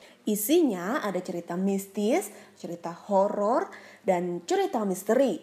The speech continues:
Pokoknya sesuatu yang menyeramkan ya. Buat kalian yang belum subscribe channel ini, jangan lupa segera subscribe dan aktifkan loncengnya biar kalian gak ketinggalan kalau kita update cerita mistisnya.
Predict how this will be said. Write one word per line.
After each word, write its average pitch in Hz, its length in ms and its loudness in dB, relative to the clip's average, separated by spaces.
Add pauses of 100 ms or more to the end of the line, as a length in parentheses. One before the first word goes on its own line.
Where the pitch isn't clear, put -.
Pokoknya 330 400 0
sesuatu 254 720 2
yang 180 240 -2
menyeramkan 180 640 0
ya. 170 320 0 (840)
Buat 202 240 4
kalian 277 560 2
yang 208 80 -4
belum 190 160 -2
subscribe 202 560 -2
channel 175 320 -4
ini, 233 400 -2
jangan 170 240 -6
lupa 294 560 2
segera 254 480 -2
subscribe 196 800 0
dan 196 240 -4
aktifkan 226 640 -2
loncengnya 208 560 0 (320)
biar 359 240 0
kalian 269 480 2
gak 208 160 -4
ketinggalan 254 800 2
kalau 170 400 -4
kita 359 480 -2
update 226 560 0
cerita 233 320 -2
mistisnya. 220 640 0